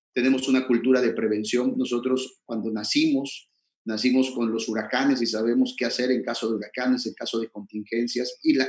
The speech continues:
y los quintanarroenses hemos a-, acuñado esta parte para cuidarnos entre nosotros. La respuesta del gobierno del Estado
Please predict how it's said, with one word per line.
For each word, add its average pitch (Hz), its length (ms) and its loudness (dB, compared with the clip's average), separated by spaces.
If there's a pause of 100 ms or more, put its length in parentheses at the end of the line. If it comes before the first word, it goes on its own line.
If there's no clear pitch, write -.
y 139 140 4
los 131 200 2
quintanarroenses 135 1040 -2 (280)
hemos 151 580 0 (180)
a-, 135 300 -2
acuñado 160 560 2
esta 143 340 0
parte 143 380 0
para 123 300 -4
cuidarnos 127 480 2
entre 117 260 -2
nosotros. 131 640 -2 (220)
La 131 120 8
respuesta 135 460 4
del 127 120 8
gobierno 131 460 8
del 120 120 2
Estado 135 680 2